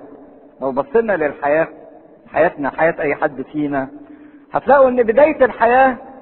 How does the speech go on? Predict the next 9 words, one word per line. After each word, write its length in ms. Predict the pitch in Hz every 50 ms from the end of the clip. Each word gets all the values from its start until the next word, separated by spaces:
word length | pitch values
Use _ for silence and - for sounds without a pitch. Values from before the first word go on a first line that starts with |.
| - - - -
ونهاية 380 | 156 170 170 165 226 262 262 -
الحياة 380 | 226 196 - - 202 214 214 208
هي 220 | 185 202 202 185
دخول 640 | 180 170 170 - - 190 214 214 208 202 190 175 156 - - - - - - - - - - - - _ _ _ _ _
وخروج، 520 | 123 139 139 143 170 170 170 190 180 139 113 - - - - - - - - - - - - _ _ _ _ _ _ -
وممارسة 680 | 156 196 214 220 226 233 254 320 349 330 - - 262 240 240
الحياة 400 | 240 214 - 226 240 262 277 302
كلها 580 | 285 285 247 233 233 240 262 254 226 226 220 233
ايضا 640 | 247 247 226 202 226 226 226 220 202 180 156 -